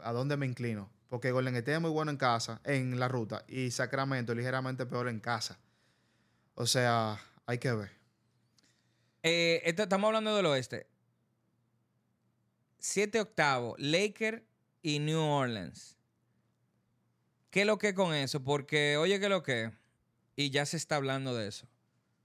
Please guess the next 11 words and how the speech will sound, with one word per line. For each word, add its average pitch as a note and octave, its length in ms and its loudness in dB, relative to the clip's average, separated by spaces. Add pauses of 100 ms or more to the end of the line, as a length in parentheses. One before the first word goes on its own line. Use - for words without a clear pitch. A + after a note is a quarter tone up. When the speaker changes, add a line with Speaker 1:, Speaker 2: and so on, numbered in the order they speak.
(520)
Speaker 2:
Se - 240 -2
supone D#3 680 0 (960)
que D3+ 140 2
los D3+ 160 4
Lakers D#3 420 2
deberían C#3 400 2
de D3+ 80 0
perder C#3+ 240 0
ese D3 160 0
juego. B2 440 -2 (1300)
Speaker 1:
<laughs> D#3+ 140 -4